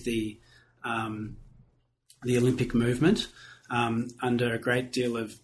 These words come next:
um, advice and support, um, from, from the Soviets. Um, and they, they went to the, the Moscow Games, sent a huge team. I mean, almost half of the total number of athletes to have represented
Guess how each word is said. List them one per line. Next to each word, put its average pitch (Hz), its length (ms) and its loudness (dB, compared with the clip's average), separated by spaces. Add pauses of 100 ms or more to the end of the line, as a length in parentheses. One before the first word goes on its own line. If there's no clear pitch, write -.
(200)
um, 117 320 -4
advice 120 480 0
and 113 100 0
support, 120 480 -4 (220)
um, 113 400 -8 (240)
from, 123 460 0 (100)
from 123 260 0
the 117 80 0
Soviets. 117 800 -2 (580)
Um, 113 520 -2 (200)
and 117 180 -2
they, 113 200 -2
they 117 200 -6
went 117 280 -8 (120)
to 110 300 -6 (180)
the, 113 80 -8
the 110 180 -8
Moscow 113 380 -2
Games, 110 640 -4
sent 214 300 8
a 120 80 0
huge 196 440 4
team. 131 260 0
I 107 80 -4
mean, 117 220 -2
almost 135 340 2
half 123 300 -4
of - 80 -20
the 104 160 -12 (1200)
total 151 260 6
number 127 320 6
of 117 80 2
athletes 120 500 -2
to 123 80 0
have 110 100 -4
represented 120 640 -4